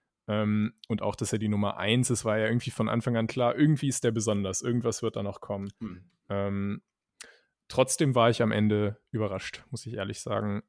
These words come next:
Speaker 1: Ja, wie ging's dir da?
Speaker 2: Äh, ich hab das nicht kommen sehen, ich weiß aber immer noch nicht, wie schwachsinnig ich den Twist fand, dass er am Ende dahinter steckte. Aber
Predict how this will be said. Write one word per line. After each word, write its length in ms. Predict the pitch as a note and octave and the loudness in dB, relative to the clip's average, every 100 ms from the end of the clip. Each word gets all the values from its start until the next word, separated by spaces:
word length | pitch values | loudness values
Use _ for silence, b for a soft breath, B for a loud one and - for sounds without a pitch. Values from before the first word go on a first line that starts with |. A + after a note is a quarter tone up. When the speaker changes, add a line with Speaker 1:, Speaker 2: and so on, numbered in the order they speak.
| _ | _
Speaker 1:
Ja, 160 | G#2 G2+ | -4 -2
wie 80 | G2+ | -2
ging's 280 | G#2+ - - | -2 -4 -4
dir 100 | G#2+ | -4
da? 220 | D3 - _ _ | -4 -6 _ _
Speaker 2:
Äh, 200 | A2 A2+ | -4 -2
ich 80 | B2 | 2
hab 80 | D3+ | 0
das 100 | - | 0
nicht 160 | D3+ - | -6 -4
kommen 300 | C#3 C#3 B2+ | -2 -2 -2
sehen, 220 | C3 A#2 | -4 -4
ich 140 | G#2+ A#2 | -4 -4
weiß 240 | A#2 - | -2 -4
aber 360 | A2 A#2 A2+ - | -4 -2 -2 -2
immer 200 | A#2+ A#2 | -4 -2
noch 160 | A2+ | -4
nicht, 220 | A#2 A2+ A2 | -6 -8 -10
wie 40 | |
schwachsinnig 640 | - A2+ - C3 B2+ - | -6 -6 -4 -2 -4 -4
ich 160 | A#2+ - | -10 -6
den 260 | A#2+ A#2 | -4 -4
Twist 400 | A#2 B2 - - - | -4 -8 -8 -12 -18
fand, 340 | - B2+ B2 A#2+ | -10 -6 -6 -8
dass 100 | A#2 | -6
er 180 | A2+ | -4
am 100 | A2 F2 | -4 -4
Ende 160 | A2 | -4
dahinter 340 | A2 A#2 A#2+ A2 | -4 -4 -8 -8
steckte. 420 | - G#2+ A#2 A#2 B B - | -8 -8 -8 -8 B B -6
Aber 280 | A2+ A#2 | 0 0